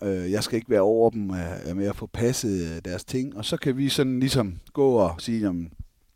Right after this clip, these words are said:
så er der måske nogen, der mangler lidt her. Der kan vi tilbyde enten os i staben eller igennem Team Danmark, øh, noget ekspertise, hvor at vi sådan måske kan rykke de sidste fem, ti, øh,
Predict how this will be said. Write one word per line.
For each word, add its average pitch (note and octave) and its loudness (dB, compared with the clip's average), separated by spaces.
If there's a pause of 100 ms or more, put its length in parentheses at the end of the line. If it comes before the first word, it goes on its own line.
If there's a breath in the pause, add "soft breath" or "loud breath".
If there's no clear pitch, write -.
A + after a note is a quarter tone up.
(640)
så D#3 0
er C#3 4
der B2 4
måske A2+ 2
nogen, A2+ 0
der A#2 2
mangler A2 4
lidt G#2+ 4
her. C3+ 6 (680 loud breath)
Der B2 2
kan A2+ 0
vi A2+ -2
tilbyde G#2+ 2
enten G#2+ -4 (880 soft breath)
os G2+ -2
i G2+ -8
staben A#2 4
eller D2 -8 (120)
igennem G#2 -2
Team F#2+ -6
Danmark, A2+ -2 (540 loud breath)
øh, G#2 0
noget G2 0
ekspertise, A2+ -2
hvor G2 -4
at F2 -8
vi F#2+ -10
sådan A2 -6
måske G#2 -6
kan A2+ -8
rykke G#2 -6 (280)
de G2+ -10
sidste A#2 -4
fem, F#2+ -8
ti, A#2+ -4
øh, D#2 -4